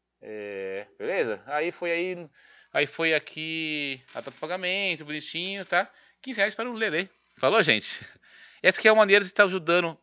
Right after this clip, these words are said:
o pessoal que faz streamer ou o pessoal que faz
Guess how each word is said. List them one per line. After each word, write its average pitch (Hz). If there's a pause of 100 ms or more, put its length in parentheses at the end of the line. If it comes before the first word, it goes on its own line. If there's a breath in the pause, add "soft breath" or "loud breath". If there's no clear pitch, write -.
(100)
o -
pessoal 170
que 151
faz 147
streamer 190 (380 soft breath)
ou 180
o 190
pessoal 175
que 160
faz 147